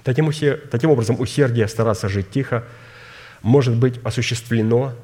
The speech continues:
только через усердную молитву, дающую Богу основание устроить в нашем сердце атмосферу своего мира. А теперь в контексте этого смысла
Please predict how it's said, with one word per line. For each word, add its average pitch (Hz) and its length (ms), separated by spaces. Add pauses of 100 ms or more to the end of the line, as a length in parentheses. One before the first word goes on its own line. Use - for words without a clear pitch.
(200)
только 135 280
через 117 340
усердную 104 800 (300)
молитву, 95 640 (460)
дающую 117 440
Богу 107 220
основание 120 560
устроить 117 500
в 98 60
нашем 98 280
сердце 127 320
атмосферу 113 600
своего 95 680
мира. 98 420 (680)
А 110 100
теперь 151 260
в - 80
контексте 123 560
этого 110 380
смысла 123 580